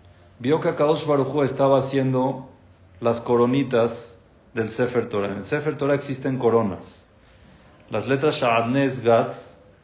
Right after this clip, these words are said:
la Shin, la Ain, la Tet, tienen que tener tres coronitas y Dios les estaba poniendo coronitas. Entonces se acercó Moshe con Hashem y le dijo, "¿Y pa' qué?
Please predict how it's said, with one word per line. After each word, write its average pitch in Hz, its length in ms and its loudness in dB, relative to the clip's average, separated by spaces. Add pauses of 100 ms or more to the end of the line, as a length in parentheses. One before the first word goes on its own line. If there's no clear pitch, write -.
(320)
la 104 80 -10
Shin, 131 380 -4
la 120 240 4
Ain, 127 240 0
la 113 160 -2
Tet, 127 280 -2 (380)
tienen 143 240 0
que 147 80 -2
tener 135 380 0
tres 139 240 0
coronitas 107 600 -4
y 139 40 -4
Dios 151 160 0
les 151 120 -2
estaba 139 280 -2
poniendo 139 380 -4
coronitas. 127 560 -4
Entonces 127 280 -2
se 131 80 -2
acercó 131 380 -2
Moshe 147 320 -2
con 127 140 -2
Hashem 117 320 -2
y - 20 -2
le 120 60 0
dijo, 120 180 -2
"¿Y 117 60 0
pa' 117 200 -2
qué? 135 300 -6